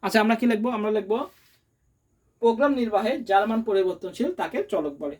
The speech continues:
চলক, চলক, এবার লিখবো চলকের নামকরণে সময় কিছু নিয়ম আছে। এবার দেখবো এক, ভেরিয়েবলের ক্ষেত্রে ভেরিয়েবলের প্রথম অক্ষর অবশ্যই কি হতে হবে? অক্ষর হতে হবে। সেটা এ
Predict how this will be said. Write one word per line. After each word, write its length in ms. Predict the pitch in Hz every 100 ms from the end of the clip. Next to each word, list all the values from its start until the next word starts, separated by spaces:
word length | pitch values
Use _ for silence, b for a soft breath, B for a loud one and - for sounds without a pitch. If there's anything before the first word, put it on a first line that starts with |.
| _ 226
চলক, 260 | 254 269 - _ _ _ _ _ _ _ -
চলক, 460 | 233 240 277 262 214 - _ 202
এবার 140 | 226 220
লিখবো 160 | 269 262
চলকের 320 | 247 285 381 254
নামকরণে 440 | 226 220 202 190 254 - _ -
সময় 240 | - 202 403
কিছু 140 | 226 214 180
নিয়ম 180 | 170 156
আছে। 120 | 147 139 b b b
এবার 160 | 208 226
দেখবো 160 | 220 226 180 143
এক, 80 | - - _ _ _ _ _ _ _ _ _ _ _ _ 170
ভেরিয়েবলের 640 | 165 240 269 269 277 262
ক্ষেত্রে 260 | 247 254 269 269 226
ভেরিয়েবলের 560 | 214 233 247 254 262 320 - _ _ _ _ _ 226
প্রথম 180 | 226 269
অক্ষর 200 | 233 196 196
অবশ্যই 320 | 226 240 302 285
কি 60 |
হতে 140 | 254 233
হবে? 120 | 202
অক্ষর 180 | 202 240 190
হতে 120 | 175
হবে। 120 | 147 147
সেটা 160 | 180 220
এ 20 | 220